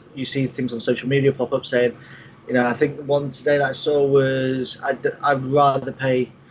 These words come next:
fifty cents extra for my bag of chips than know that p-, the person making those has to have three jobs." Um, and people are becoming more and more aware of it. It's becoming, obviously, media, uh, social media allows that information to spread better.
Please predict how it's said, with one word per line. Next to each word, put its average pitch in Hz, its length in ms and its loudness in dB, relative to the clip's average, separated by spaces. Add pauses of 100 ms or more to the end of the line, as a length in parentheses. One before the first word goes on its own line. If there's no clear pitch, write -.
(380)
fifty 139 420 -2
cents 135 400 -2
extra 143 300 -10
for 131 100 -14
my 131 200 -2
bag 127 200 -2
of 135 100 -8
chips - 380 -2
than 127 300 -4
know 135 180 4
that 131 160 -10
p-, - 100 -20 (120)
the 123 40 -18
person 131 300 0
making 143 280 2
those 131 180 -2
has 123 120 -8
to 123 60 0
have 120 140 -2
three 135 160 -8
jobs." - 380 -2 (760)
Um, 135 560 0 (160)
and 151 140 -6
people 160 260 0
are 160 160 4
becoming 143 460 -4
more 143 240 0
and 135 80 0
more 131 180 4
aware 131 400 4
of 117 80 -10
it. 117 220 -4
It's 120 180 -14
becoming, 135 720 -6
obviously, 123 340 -8
media, 135 720 4 (120)
uh, 120 200 2
social 127 320 2
media 123 360 -4 (520)
allows 143 500 4
that 143 120 -4
information 127 380 -8
to - 60 -20
spread 135 240 -2
better. 131 400 -4